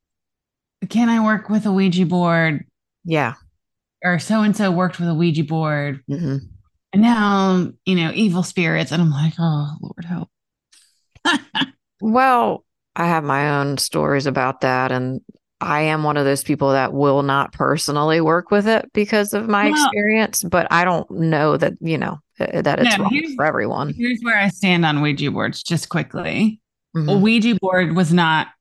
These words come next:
Speaker 1: designed or created with the proper intention. Okay. You
Speaker 2: Thank
Speaker 1: don't
Speaker 2: you.
Speaker 1: make
Speaker 2: Yes. Thank you. I
Speaker 1: Mm-hmm.
Speaker 2: agree.
Speaker 1: You don't make talking boards for eight-year-olds.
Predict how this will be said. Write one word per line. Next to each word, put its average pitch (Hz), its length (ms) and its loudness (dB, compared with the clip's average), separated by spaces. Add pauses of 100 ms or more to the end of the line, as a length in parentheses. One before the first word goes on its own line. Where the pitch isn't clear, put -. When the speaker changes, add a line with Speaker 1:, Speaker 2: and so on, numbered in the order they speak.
Speaker 1:
designed 160 680 2 (580)
or 185 140 2
created 143 760 0
with 185 200 0
the 175 80 -2
proper 151 400 -2
intention. 143 800 -4 (640)
Okay. 165 180 0
You 202 60 2
Speaker 2:
Thank 202 120 6
Speaker 1:
don't 202 200 2
Speaker 2:
you. 175 60 4
Speaker 1:
make 175 240 4 (320)
Speaker 2:
Yes. - 480 -2
Thank 151 340 -2
you. - 140 -2
I - 180 2
Speaker 1:
Mm-hmm. - 80 -2
Speaker 2:
agree. 156 420 -4 (540)
Speaker 1:
You 208 100 0
don't 196 220 0
make 170 200 0
talking 170 440 0
boards 139 500 -4
for - 160 -4
eight-year-olds. - 840 -6